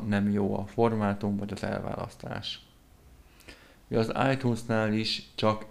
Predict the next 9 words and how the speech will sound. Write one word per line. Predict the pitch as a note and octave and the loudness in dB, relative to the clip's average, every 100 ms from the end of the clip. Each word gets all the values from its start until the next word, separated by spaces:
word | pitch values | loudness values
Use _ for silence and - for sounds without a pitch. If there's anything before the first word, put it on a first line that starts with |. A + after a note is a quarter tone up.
| - | -2
egyesével | A2+ G#2+ G#2 G2+ - G#2 G2+ G2+ | 2 2 2 0 0 0 0 -4
tudunk | G2+ G2+ G#2 G2+ G2+ G#2+ | -4 -2 0 0 -4 -2
másolni | G2 G2 - G2+ G#2 A2 G2+ G2+ - - - - | -2 -2 -4 -4 -2 0 -2 -2 -14 -20 -20 -16
könyveket. | - G#2 G#2 G2+ - - - - - - - - - - - - - - - - - | -4 -4 -4 -8 -8 -10 -12 -20 -20 -20 -20 -20 -20 -20 -20 -20 -20 -20 -20 -20 -20
De | - G#2+ A2 | -2 2 4
hogyha | A2 G#2+ A#2 A2+ A2 | 2 0 2 4 4
megnézzük | A#2 B2+ A#2 G#2+ A2+ | 4 4 4 2 0
majd | G#2+ G2+ G2+ | 0 2 2
a | G#2 G#2 | -2 -4